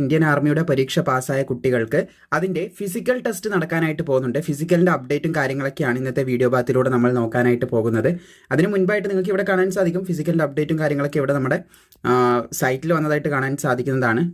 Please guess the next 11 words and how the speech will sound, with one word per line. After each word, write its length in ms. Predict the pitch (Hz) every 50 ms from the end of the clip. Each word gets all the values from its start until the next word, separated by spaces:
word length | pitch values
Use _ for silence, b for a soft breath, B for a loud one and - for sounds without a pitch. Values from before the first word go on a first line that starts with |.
| - -
പ്രധാനമായിട്ട് 440 | - 147 165 180 196 208 202 190 208 202
നിങ്ങളുടെ 200 | 196 180 175 175
അടുത്ത് 140 | 175 185 175 180
പറയാനുള്ള 400 | 160 151 151 156 160 156 151 160 156
കാര്യം, 240 | 139 - - 151 160 147 127
ഇതിന് 160 | 147 156 151 143
നിങ്ങൾക്ക് 240 | 143 143 143 156 170 -
ഫിസിക്കൽ 320 | 151 143 - 175 175 165 165 175
ടെസ്റ്റിന് 360 | 170 165 170 - 151 156 180 - b b b b b b _ -
തയ്യാറെടുക്കാൻ 520 | 160 160 175 185 190 185 175 170 175 180 185 175
ബുദ്ധിമുട്ടുണ്ടെങ്കിൽ 640 | 151 143 151 175 180 175 180 170 151 143 143 147